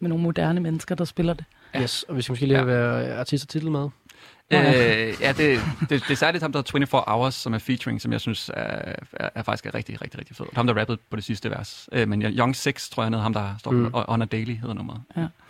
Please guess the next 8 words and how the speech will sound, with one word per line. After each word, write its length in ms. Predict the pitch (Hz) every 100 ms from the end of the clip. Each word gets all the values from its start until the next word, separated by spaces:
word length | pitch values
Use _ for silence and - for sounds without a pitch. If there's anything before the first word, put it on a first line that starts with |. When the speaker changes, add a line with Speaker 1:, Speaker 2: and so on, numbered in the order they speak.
| -
Speaker 2:
Yes. 320 | 120 - - _ _ _ _ _ _ _ _ _ _ _ _ -
Det 60 | 135
var 40 |
du 60 | 135
ikke 100 | -
glad 120 | 139
for, 60 | 127
Josefine? 260 | 123 127